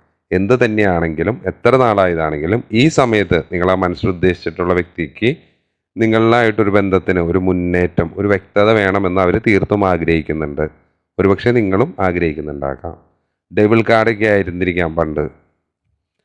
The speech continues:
അപ്പൊ അതെല്ലാം മാറിയിട്ട് ഇപ്പൊ ഒരു സ്വാതന്ത്ര്യം, ഒരു മോചനം, ഇപ്പൊ ഉള്ള ഇവരുടെ ഈ, എന്താ പറയാ, ഭയങ്കര വിഷമകരമായ സാഹചര്യത്തിൽ നിന്നൊരു മോചനം വേണം, നിങ്ങളിലേക്ക് നിയന്ത്രണം പുനഃസ്ഥാപിക്കണം എന്നൊക്കെ അവര് വിചാരിക്കുന്നുണ്ടാകാം.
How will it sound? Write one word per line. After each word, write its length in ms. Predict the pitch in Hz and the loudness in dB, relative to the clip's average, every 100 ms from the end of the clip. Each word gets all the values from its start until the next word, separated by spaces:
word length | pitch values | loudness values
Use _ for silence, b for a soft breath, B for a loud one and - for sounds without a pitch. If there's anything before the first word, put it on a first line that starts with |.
| _ _ - | _ _ -2
അപ്പൊ 120 | 98 | 2
അതെല്ലാം 420 | 98 120 127 131 | 4 4 4 4
മാറിയിട്ട് 480 | 131 117 113 117 113 | 2 2 2 2 2
ഇപ്പൊ 280 | 113 104 117 | 0 2 2
ഒരു 240 | 123 120 113 | 4 2 2
സ്വാതന്ത്ര്യം, 600 | 107 101 98 90 85 80 - | 0 2 0 -2 -2 -4 -6
ഒരു 380 | 87 87 87 - | -2 0 0 -4
മോചനം, 580 | 95 95 107 101 95 76 - _ _ _ _ _ - | 0 2 4 2 0 -2 -10 _ _ _ _ _ -6
ഇപ്പൊ 180 | 87 117 | 2 4
ഉള്ള 360 | 113 117 120 | 4 4 2
ഇവരുടെ 380 | 107 107 110 110 | 0 0 2 2
ഈ, 320 | 110 107 101 - | 2 0 -2 -2
എന്താ 160 | 98 | 2
പറയാ, 240 | 104 101 98 | 2 4 2
ഭയങ്കര 300 | 95 95 101 | 2 2 2
വിഷമകരമായ 480 | 101 - 101 101 104 | 0 0 0 2 2
സാഹചര്യത്തിൽ 560 | 98 95 95 92 95 | 2 2 0 0 0
നിന്നൊരു 240 | 98 104 104 | 2 2 2
മോചനം 600 | 98 98 101 101 107 107 | 4 4 4 2 0 2
വേണം, 300 | 92 80 71 _ _ _ _ _ - | 0 -2 -6 _ _ _ _ _ -4
നിങ്ങളിലേക്ക് 540 | 104 107 107 104 113 | 0 2 2 2 0
നിയന്ത്രണം 460 | 110 104 104 107 113 | 2 2 2 0 0
പുനഃസ്ഥാപിക്കണം 1000 | 113 104 101 104 101 98 101 - 95 71 - _ _ | 0 0 2 2 0 0 -2 -2 -2 -4 -12 _ _
എന്നൊക്കെ 240 | 92 98 98 | -2 2 2
അവര് 280 | 92 147 - _ _ _ _ | 2 0 -2 _ _ _ _
വിചാരിക്കുന്നുണ്ടാകാം. 1000 | 95 95 95 95 85 90 78 71 69 | -6 0 0 0 -2 -4 -4 -6 -8